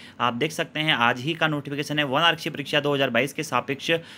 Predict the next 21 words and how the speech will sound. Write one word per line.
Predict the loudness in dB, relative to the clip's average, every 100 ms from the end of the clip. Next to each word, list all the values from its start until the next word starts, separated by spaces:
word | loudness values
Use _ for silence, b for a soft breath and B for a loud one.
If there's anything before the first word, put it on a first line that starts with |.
| B
अभिलेख | -2 2 6 4 4
सत्यापन | -2 -2 2 2 0
का | 2
यह | 2 2
कार्यक्रम | 0 0 0 0 0 2
है | 2
और | 4
आप | 4 2
में | -4
से | -8
जिन | -6 -4
भी | -2
अभ्यर्थियों | -2 -4 -8 -6 -6 2
का | 2
नाम | 4 4 4
आ | 4
रखा | 2 -2 -4
है | 0 2
मेरिट | 2 0 -4
लिस्ट | -6 -4 -2
में, | 0 0